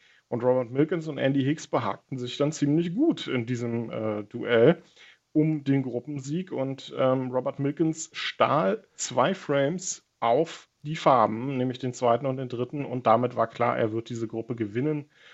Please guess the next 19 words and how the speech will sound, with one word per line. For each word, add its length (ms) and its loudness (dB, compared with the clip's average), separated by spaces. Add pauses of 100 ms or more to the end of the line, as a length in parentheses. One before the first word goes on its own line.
(180)
weil 140 6
er 120 6
einen 260 0
Frame 480 -2
weniger 360 2
verloren 500 4
hatte 280 0
zuvor. 720 0
Andy 240 -4
Hicks 240 -10
hatte 180 -2
seine 220 0
beiden 260 2
Matches 300 -6
mit 140 -8
drei 180 -2
zu 160 -8
eins 260 -4
gewonnen. 440 -4